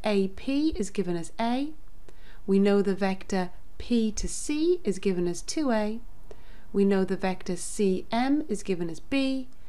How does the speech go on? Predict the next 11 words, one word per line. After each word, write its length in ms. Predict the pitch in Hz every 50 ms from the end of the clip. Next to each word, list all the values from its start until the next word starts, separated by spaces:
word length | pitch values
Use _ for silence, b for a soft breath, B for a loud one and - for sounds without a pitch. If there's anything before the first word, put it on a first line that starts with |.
| b b b b b b
and 120 | 302 294 294
we 100 | 302 285
know 320 | 269 254 240 233 240 247
the 100 | 233 247
vector 520 | 214 - 214 208 - - - 202 190 185 - -
P 320 | - - - 285 269 262 247
Q 480 | 247 - - - 294 240 202 180 - -
is 140 | 226 214 -
given 260 | - 190 165 170 165
as 100 | 165 -
C. 400 | - - - 202 175 - -